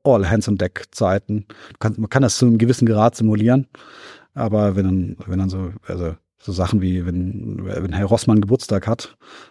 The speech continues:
und zehntausend Leute irgendwie unter einem, einem Post kommentieren, das sind Sachen, die antizipiert man jetzt nicht. Das, <laughs> äh,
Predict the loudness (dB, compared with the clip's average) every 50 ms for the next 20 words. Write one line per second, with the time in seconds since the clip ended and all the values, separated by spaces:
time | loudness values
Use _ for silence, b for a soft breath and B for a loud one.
0 | B _ _ -8 -6 -6 -6 -6 0 2 2 2 2 2 0 0 0 2 0 0
1 | 0 0 0 0 0 0 0 2 0 0 0 0 -2 -2 -4 -6 -4 -2 0 0
2 | 0 0 -2 -4 _ _ _ b b b b b b -8 -4 -4 -4 -2 0 0
3 | 0 0 0 -2 -2 0 0 0 0 0 0 0 0 0 -2 -2 -4 -2 0 0
4 | 0 0 0 0 0 0 -2 -2 -6 -8 -6 0 0 0 2 2 0 0 0 -2
5 | 0 0 0 0 -2 -6 -12 B B B B B -4 -4 -4 -4 -6 -8 -8 -8
6 | -8 -10 -18 -14 _ 0 0 0